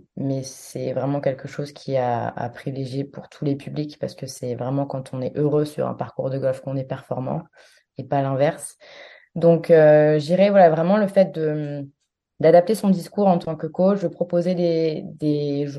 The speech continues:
des événements, des journées portes ouvertes, des événements comme ils ont, on avait pu, euh, voir avec, euh, Clarence, euh, qui sont axés pour les dames,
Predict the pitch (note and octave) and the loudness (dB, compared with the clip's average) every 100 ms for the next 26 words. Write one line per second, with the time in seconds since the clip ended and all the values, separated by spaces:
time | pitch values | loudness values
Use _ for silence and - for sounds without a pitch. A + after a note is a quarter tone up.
0 | - C#3+ C3+ C3+ B2+ D3 D#3+ D#3 C#3+ C#3+ | -12 -14 -12 -12 -6 2 4 4 2 2
1 | C#3+ C#3+ C3+ B2+ C#3+ C#3 C#3+ - E3 D3 | 0 -2 -4 -4 -4 -2 -4 -4 0 6
2 | D3 D3 - C3 B2+ B2+ A#2+ C3 C3+ C#3 | 6 4 -4 -10 -6 -6 -6 -4 -2 -2
3 | C#3 C3 C3 B2 B2+ C3+ C3 C3 B2+ - | -2 -6 -6 -8 -8 -6 0 0 0 -8
4 | C#3+ C3 A#2+ A#2 C#3 C3 B2 A#2+ A#2+ A#2+ | -2 -2 -2 -4 -4 -2 -4 -6 -8 -6
5 | B2+ C3 D3+ E3 E3+ - - - - - | -6 0 0 0 -2 -8 -20 -20 -20 -20
6 | _ - C#3 C3+ C3 C3 C3 - - - | _ 2 4 4 2 0 -4 -6 -8 -10
7 | _ _ _ - D#3 - E3 D3+ D#3 D3+ | _ _ _ -16 -6 2 4 4 0 -2
8 | C3+ C3 C3 D3+ F#3+ G#3 | -4 -2 4 6 6 2